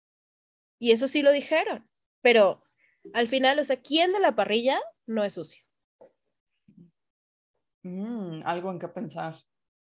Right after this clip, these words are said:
Speaker 2: <laughs> Yo hoy a las tres de la mañana.
Speaker 1: Sí.
Speaker 2: ¿Quién será?
Speaker 1: No puedo dormir.
Speaker 2: <laughs>
Speaker 1: <laughs> ¿Quién será
Speaker 2: Voy a,
Speaker 1: el
Speaker 2: voy a
Speaker 1: angelito?
Speaker 2: pensar si alguien puede no ser sucio, pero no creo, ¿eh?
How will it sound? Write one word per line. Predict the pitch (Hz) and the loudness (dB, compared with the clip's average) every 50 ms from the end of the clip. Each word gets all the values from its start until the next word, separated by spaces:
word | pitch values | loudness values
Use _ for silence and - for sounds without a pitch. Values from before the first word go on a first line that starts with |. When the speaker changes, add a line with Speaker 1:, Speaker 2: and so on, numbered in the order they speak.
| _ _ - | _ _ -20
Speaker 2:
<laughs> | - - - 185 180 190 | -16 -10 -8 -6 -2 0
Yo | 196 202 208 | 2 4 4
hoy | 214 | 4
a | 233 | 4
las | 233 214 226 | 4 2 2
tres | 220 214 214 | 0 0 0
de | 220 | 0
la | 214 202 | 0 0
mañana. | 196 185 - 185 180 - | 0 -2 -2 -2 -2 0
Speaker 1:
Sí. | 247 226 220 220 - _ _ _ _ _ | 0 0 0 -2 -6 _ _ _ _ _
Speaker 2:
¿Quién | - - 196 185 | -18 -18 -16 -16
será? | - 233 226 220 226 | -14 -16 -14 -12 -4
Speaker 1:
No | 254 277 277 277 | -2 -2 -2 2
puedo | - 349 320 311 269 262 269 262 | 4 6 6 6 6 6 6 4
dormir. | 254 240 220 220 220 262 277 320 320 | 4 2 2 2 0 0 0 6 8
Speaker 2:
<laughs> | 403 381 - - 427 403 - 392 339 330 - - 392 - - _ _ - 480 | 8 10 10 8 6 8 8 6 4 4 4 2 0 0 0 _ _ -16 -10
Speaker 1:
<laughs> | - - 523 539 466 381 277 | 0 4 4 4 4 4 2
¿Quién | 277 370 330 359 339 320 | 4 4 4 4 4 2
será | 320 285 285 277 | 0 2 6 6
Speaker 2:
Voy | 262 277 | 8 8
a, | 277 262 | 8 6
Speaker 1:
el | 247 240 233 - | 4 2 2 2
Speaker 2:
voy | 285 285 | 4 4
a | 302 220 | 4 4
Speaker 1:
angelito? | 233 | 2
Speaker 2:
pensar | 240 214 190 196 190 190 185 185 180 185 | 0 -2 0 0 2 2 2 2 0 -2
si | - - - - 240 | -8 -16 -10 -4 -2
alguien | 226 214 208 208 233 233 220 | -2 0 0 -2 -4 -4 4
puede | 240 247 - 208 208 202 196 185 175 | 6 6 6 6 4 0 0 0 -2
no | 170 170 170 170 170 175 | -4 -6 -8 -8 -8 -8
ser | 170 - 180 180 | -8 -10 -12 -12
sucio, | 175 - - 170 160 - 202 - - - - | -12 -14 -18 -20 -16 -16 -16 -16 -16 -14 -12
pero | 180 175 175 170 170 | -10 -8 -6 -8 -8
no | 170 170 170 170 | -8 -10 -12 -12
creo, | - 175 165 156 156 156 160 165 | -12 -12 -12 -12 -12 -14 -14 -16
¿eh? | 160 175 226 | -16 -16 -18